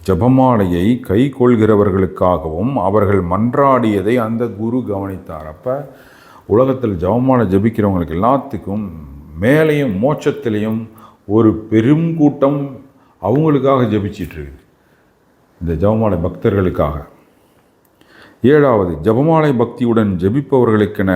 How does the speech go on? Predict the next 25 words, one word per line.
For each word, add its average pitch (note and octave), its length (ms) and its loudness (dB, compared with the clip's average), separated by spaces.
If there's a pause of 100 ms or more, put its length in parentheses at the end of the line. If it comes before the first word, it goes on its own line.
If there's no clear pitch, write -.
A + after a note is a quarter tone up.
(220)
பல C3+ 260 2
வண்ண C#3+ 320 2
நறுமண D3 500 2
மலர்களாலான A#2 720 2 (580)
பூமுடிகள் E3 600 4
தயாராக D3+ 640 2
இருந்ததையும் A2+ 560 0
அவர் G2 240 0
கண்டார். D#2+ 560 -6 (880)
அப்ப G#2+ 420 -2
நம்ம A#2 240 0
ஜெபமாலை C#3+ 580 2
இங்க G#2 100 0 (100)
ஜெபிக்கிறோம்னா, A#2 600 -2 (520)
நம்ம G#2 160 -4 (100)
மோட்சத்துக்கு B2+ 640 0
போகிறப்ப F#2 640 2
நமக்கு G2+ 400 -4
எல்லாத்துக்கும் E3 760 2
ஒரு B2+ 100 4
பெரிய C3 300 0
பெரிய B2 260 2
கிரீடம் A#2+ 440 -2 (500)
பூக்களால் C#3+ 580 2
செஞ்சு C3 300 -4